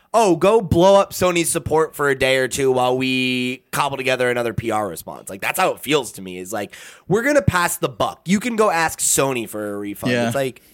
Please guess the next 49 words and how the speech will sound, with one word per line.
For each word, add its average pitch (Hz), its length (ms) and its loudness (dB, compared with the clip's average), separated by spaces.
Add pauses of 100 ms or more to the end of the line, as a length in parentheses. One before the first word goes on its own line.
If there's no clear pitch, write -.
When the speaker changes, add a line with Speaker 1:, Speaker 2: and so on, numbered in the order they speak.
(640)
Speaker 1:
why 120 260 0
should 226 200 -6
Sony 339 360 2
do 151 120 0
the 120 120 -2
refund? 104 540 -8
You 131 120 -6
know, 180 180 2
like, 190 220 0
you're 220 120 0
the 294 60 0
one 277 120 2
who 226 80 -4
fucking 208 400 -2
put 208 160 -2
out 208 300 -2 (280)
<laughs> - 260 -20
this 190 280 -2
shitty 196 500 -4
broken 190 340 -2
software 165 600 0 (260)
and 190 160 0
then 190 360 0
knowingly 196 840 2 (200)
directed 202 420 -2
people 202 240 -6
to 208 120 -2
a 208 60 0
place 214 280 -4
where 214 140 -6
you 202 160 -4
knew 233 300 2
that 254 140 -2
they 240 100 2
weren't 233 220 0
gonna 220 140 -2
get 220 120 2
a 214 40 2
refund, 214 400 -4 (180)
where 175 140 0
you 202 160 0
knew 226 220 2
that 226 120 0
they 196 100 4
were 185 120 2
gonna 180 180 2
get 165 240 0
told 165 280 0
no. 156 420 0